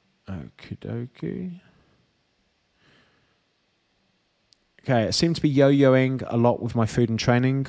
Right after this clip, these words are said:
One day tracking and training the next day, I'm not. Any tips? Uh, sleep has been poor, three to five hours in a day, um, in a week, and good at weekends. Any tips? So having an evening and morning routine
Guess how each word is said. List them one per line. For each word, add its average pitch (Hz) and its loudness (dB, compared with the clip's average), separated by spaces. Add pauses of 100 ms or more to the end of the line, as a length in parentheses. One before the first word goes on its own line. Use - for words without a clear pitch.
One 127 2
day 123 4
tracking 120 -2
and 110 -4
training 113 -2
the 107 -6
next 123 -4
day, 127 0
I'm 110 -8
not. 127 -2
Any 117 -2
tips? - -4 (440)
Uh, 117 -2
sleep 139 -2
has 131 -6
been 123 -4
poor, 123 -6
three 127 -4
to 107 -8
five 117 -4
hours 113 0
in 113 -6
a - -6
day, 117 0 (340)
um, 104 -2
in 113 -6
a 107 -2
week, 113 -2
and 107 -8
good 104 -4
at 101 -8
weekends. 110 -6
Any 104 -8
tips? - -10 (380)
So 143 -6
having 165 -6
an 156 -6
evening 139 -6
and 131 -6
morning 127 -4
routine 120 -6